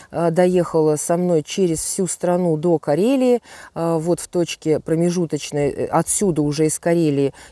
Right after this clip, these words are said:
естественно, я направлюсь в обратном порядке, в обратную сторону.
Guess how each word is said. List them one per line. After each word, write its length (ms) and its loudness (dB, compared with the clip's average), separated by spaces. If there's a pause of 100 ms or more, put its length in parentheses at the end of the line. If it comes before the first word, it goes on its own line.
естественно, 600 -2
я 260 0
направлюсь 600 -2
в 100 0
обратном 340 2 (260)
порядке, 580 0 (320)
в 100 -2
обратную 460 0
сторону. 580 0